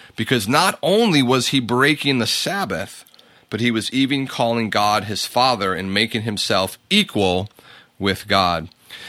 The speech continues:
Now, Jesus is gonna speak words, uh, really beginning in verse nineteen,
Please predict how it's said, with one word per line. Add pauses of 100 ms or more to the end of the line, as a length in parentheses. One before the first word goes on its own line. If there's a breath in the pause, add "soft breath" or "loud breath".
(180 loud breath)
Now,
Jesus
is
gonna
speak
words,
uh,
really
beginning
in
verse
nineteen,